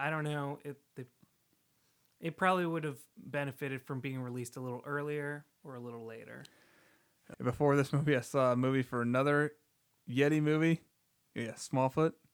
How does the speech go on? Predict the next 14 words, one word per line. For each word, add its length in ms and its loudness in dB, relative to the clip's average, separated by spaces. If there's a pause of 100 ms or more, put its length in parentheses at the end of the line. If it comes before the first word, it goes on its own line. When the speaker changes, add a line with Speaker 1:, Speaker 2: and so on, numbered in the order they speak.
Speaker 1:
Okay, 300 -4
yeah, 140 -2
I 60 0
saw 260 -4
that. 400 0
Speaker 2:
Looks, 280 -2 (160)
looks 220 4
pretty 300 10
ridiculous. 640 8
Definitely 380 6
a 40 8
kid 240 4
movie. 340 4 (120)
<laughs> 60 -2